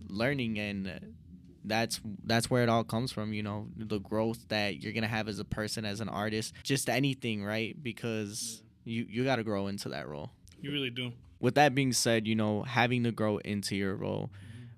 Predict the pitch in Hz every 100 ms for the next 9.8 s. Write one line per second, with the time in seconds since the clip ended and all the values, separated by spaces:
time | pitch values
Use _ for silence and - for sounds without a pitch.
0 | - 104 123 135 139 - 123 117 101 104
1 | - 107 104 - 101 98 95 95 95 98
2 | 87 95 - 58 60 - - - _ _
3 | _ - 147 156 170 185 180 180 175 175
4 | - _ _ - - - _ _ _ -
5 | 151 208 214 196 180 135 - 131 151 131
6 | 117 110 104 - - - 165 175 165 160
7 | 135 113 98 117 127 120 113 110 107 104
8 | 104 110 123 120 131 160 175 139 131 151
9 | 165 160 151 151 151 151 151